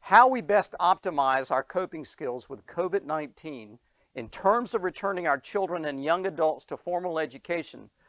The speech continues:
boils down simply to our perspective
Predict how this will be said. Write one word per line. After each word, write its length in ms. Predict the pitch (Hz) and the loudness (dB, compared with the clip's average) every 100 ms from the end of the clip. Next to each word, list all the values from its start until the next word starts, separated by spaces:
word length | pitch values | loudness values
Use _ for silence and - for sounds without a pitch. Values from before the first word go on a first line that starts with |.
| _ _ _ | _ _ _
boils 300 | 160 160 175 | 2 4 2
down 280 | 143 156 143 | 4 4 4
simply 480 | - 208 208 196 220 | 0 -6 -4 -4 -6
to 180 | - 175 | 2 6
our 160 | 147 | 6
perspective 920 | 143 - 120 - 175 185 247 262 - | 6 -4 -16 2 2 2 -4 -10 -14